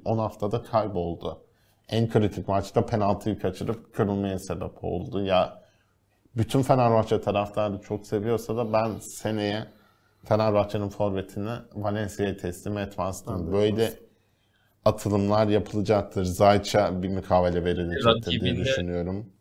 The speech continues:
Speaker 3: rakibinde Icardi olacak olursa oraya
Speaker 2: Abi, öbür
Speaker 3: karşısına
Speaker 2: tarafta
Speaker 3: birini
Speaker 2: da
Speaker 3: koyman
Speaker 2: mesela
Speaker 3: gerekiyor.
Speaker 2: Abubakar var.
Speaker 1: Abubakar
Speaker 2: Yani
Speaker 1: var.
Speaker 2: diğer rakibinde de Abubakar var. Gerçekten iyi
Speaker 3: Evet.
Speaker 2: forvetleri var rakiplerinin
Speaker 1: Burada
Speaker 2: yani.
Speaker 1: mesela hedef Zaha transferi gerçekleşirse ki Zaha doğal bir forvet değil. Batshuayi Zaha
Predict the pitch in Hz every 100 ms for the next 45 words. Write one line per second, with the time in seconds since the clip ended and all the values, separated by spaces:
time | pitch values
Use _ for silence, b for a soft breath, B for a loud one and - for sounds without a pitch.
0 | _ _ _ 104 107 - 117 117 113 117
1 | 123 120 - - 117 113 113 113 113 110
2 | 113 123 139 123 143 139 120 113 117 120
3 | 120 - - _ - 147 143 107 135 180
4 | 190 165 113 208 220 135 147 135 135 151
5 | 156 165 165 147 127 127 139 135 143 160
6 | 160 156 160 151 165 190 143 139 139 139
7 | 147 143 117 110 143 151 151 160 147 165
8 | - 156 143 143 135 127 123 123 123 117
9 | 127 143 120 147 139 131 - 123 120 110
10 | 107 113 123 113 - 104 120 98 107 107
11 | - - 110 104 113 104 101 101 101 110
12 | 98 107 - 110 - 101 - 104 - 95
13 | - 110 107 107 107 107 104 104 104 -
14 | 101 101 101 - 104 98 95 - 107 104
15 | 92 101 87 87